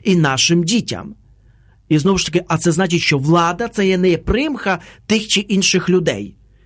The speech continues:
Це є служба. Це є служба, так. І влада є, е, безпосередня, і посередня — це вже інша справа. Але факт тому, що, і, м, оці малята є,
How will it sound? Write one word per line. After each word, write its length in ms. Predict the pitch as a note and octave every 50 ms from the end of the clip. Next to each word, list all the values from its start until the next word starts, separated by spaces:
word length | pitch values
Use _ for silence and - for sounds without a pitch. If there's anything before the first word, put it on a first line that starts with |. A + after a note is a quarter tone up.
| _ -
Це 160 | - - E3+
є 100 | E3+ G3+
служба. 640 | G3 - - G#3+ F#3+ E3 A#2 A#2+ A2+ - D2 - - _ _ _ _ _ _ _ _ _ _ _ _ - _ _ _ _ _ _ _ _
Це 180 | _ - F#3 G3
є 100 | A3 A#3
служба, 400 | A3 - F#3 D#3 C3 A#2 C3+ C#3
так. 260 | A#2 D#3 B2+ A#2 A#2+ A#2+ - - D#3+ - -
І 200 | - C#3+ C#3+ D3
влада 360 | C#3+ E3+ G3 G3+ G3+ E3+ F3
є, 400 | E3 D#3 D#3 D#3+ D#3 D3 C#3 - - - - - - -
е, 100 | C#3 C#3+
безпосередня, 720 | C3+ F3+ F3 - F#3 E3+ - F3+ G3+ A#3+ C4 A#3 G#3 F3
і 60 | E3+
посередня — 500 | - E3+ D#3+ - E3+ F#3 G#3 G3+ G#3 F#3
це 140 | F#3 - G3+
вже 140 | F#3 G3
інша 320 | A#3 A3+ C#4 A#3 - - D3
справа. 420 | - - - A#2+ A2 G#2 G2 F#2 -
Але 200 | - D#3 D#3 D#3+
факт 320 | D#3+ - G#3+ A3+ A#3 - - -
тому, 460 | - A3+ F#3+ E3+ D#3 F3 B3 D#4 - - _ _ - - - - - - _ - _ _
що, 480 | - - - - - F3 E3+ F3 - -
і, 320 | - F3+ F3 E3+ E3+ E3
м, 260 | E3 D#3 D#3+ D#3 D3 C#3 - _ _ _ _
оці 320 | - E3 E3 - B3+ C#4
малята 640 | C4 C4 B3+ A#3 G#3 F3 C#3+ C#3 - F3+ F#3+ A#3+ D4 C#4 - _ - _ _ _ _ _ _ _ _ _ _ _ _ _ _ _ _ _ _ _ _ _ _ _ _ _ _ _ _ _ _ _ _ _ _ _
є, 520 | E3+ D3 C#3 F3+ G#3 G#3 G3 F3+ E3 E3